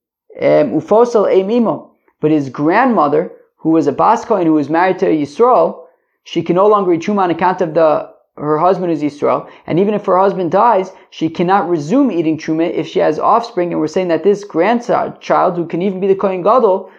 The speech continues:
would prevent her from being able to eat Truma, since the grandson is offspring that ultimately comes from her husband who's a Yisraelis. So,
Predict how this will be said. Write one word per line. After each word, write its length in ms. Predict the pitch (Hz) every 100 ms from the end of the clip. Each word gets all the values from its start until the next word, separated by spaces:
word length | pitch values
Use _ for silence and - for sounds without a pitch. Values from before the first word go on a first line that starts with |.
| _
would 240 | - 175 -
prevent 380 | 175 170 196 202
her 160 | 262
from 160 | 247 180
being 180 | 180 180
able 220 | 185 180
to 100 | 185
eat 340 | 190 190 - _ _ _ _ _ _ _ _ -
Truma, 340 | 262 262 214
since 440 | 202 190 180 - _ -
the 160 | 151
grandson 400 | 156 185 214 208
is 120 | 170
offspring 680 | 147 180 202 - 185 180 175 _ _
that 120 | - 147
ultimately 680 | 165 180 175 170 160 160 - _ _
comes 260 | - 156 156
from 340 | - 156 147 -
her 100 | 147 147
husband 320 | 151 143 147
who's 140 | 139
a 40 | 143
Yisraelis. 640 | 139 - 135 135 123 113 - _ _ _
So, 680 | - - 131 123 123 -